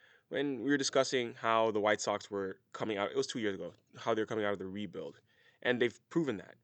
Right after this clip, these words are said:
right? It was obvious at the time, you know, Tim Anderson was, was, uh, you know, developing. You know, they had, they had the young guys coming up. Luis Robert was coming up through the minors. All those guys are in the major leagues, and, and they're really contributing now. I mean, their lineup is really,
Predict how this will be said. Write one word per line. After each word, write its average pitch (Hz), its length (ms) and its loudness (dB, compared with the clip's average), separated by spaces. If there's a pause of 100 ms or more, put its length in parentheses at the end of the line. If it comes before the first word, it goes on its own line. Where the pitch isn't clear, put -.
right? 95 280 -4
It 110 120 -4
was 110 180 0
obvious 123 320 4
at 120 80 -2
the 113 80 -2
time, 107 500 -4
you 101 120 -10
know, 95 80 -4
Tim 113 200 -8
Anderson 104 500 -2
was, 95 200 -6 (500)
was, 98 220 -2
uh, 95 260 -2
you 98 120 -4
know, 95 80 -2
developing. 104 720 0 (360)
You 98 80 -8
know, 98 60 -6
they 98 80 0
had, 101 240 0
they 101 80 0
had 104 100 0
the 101 60 -8
young 101 240 -2
guys 98 200 0
coming 98 280 -6
up. 95 300 -4
Luis 95 320 -8
Robert 95 360 -2
was 92 320 -10
coming 98 180 -8
up 95 120 -10
through 95 80 -10
the 95 80 -6
minors. 95 240 -8 (240)
All 214 160 6
those 240 120 4
guys 190 200 6
are - 20 6
in 151 60 6
the 135 80 4
major 120 240 4
leagues, 110 220 0
and, 101 160 0 (100)
and 101 180 -4
they're 101 160 2
really 107 200 -2
contributing 95 540 -8
now. - 160 -20 (520)
I - 20 -14
mean, 87 320 -12
their 101 140 -4
lineup 113 340 2
is 101 140 -6
really, 107 480 -4